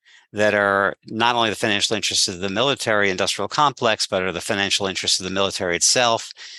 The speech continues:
that have then become the financial interests of Congress, which is, you know, brought into this web of where are our, uh, military contractors placed and their subcontractors. You know, the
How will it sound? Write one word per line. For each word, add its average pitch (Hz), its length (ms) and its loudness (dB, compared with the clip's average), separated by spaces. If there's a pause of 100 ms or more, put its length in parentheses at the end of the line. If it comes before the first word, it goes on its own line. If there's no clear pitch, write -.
(220)
that 104 140 0
have 90 240 -2
then 104 200 0
become 98 500 0
the 90 100 -10
financial 95 460 -2
interests 92 460 -2
of 92 360 -6
Congress, 117 680 0 (360)
which 101 200 -2
is, 92 140 -4
you 104 160 -8
know, 95 100 0
brought 104 320 0
into 101 240 -4
this 92 260 -2
web 95 520 0
of 90 360 -4 (380)
where 101 400 2
are 98 340 2
our, 92 500 0 (140)
uh, 90 420 2
military 98 480 0
contractors 92 1040 -2 (100)
placed - 600 0 (140)
and 95 140 -2
their 90 80 0
subcontractors. 87 1040 0
You 95 60 -6
know, 90 100 -2
the 87 320 -6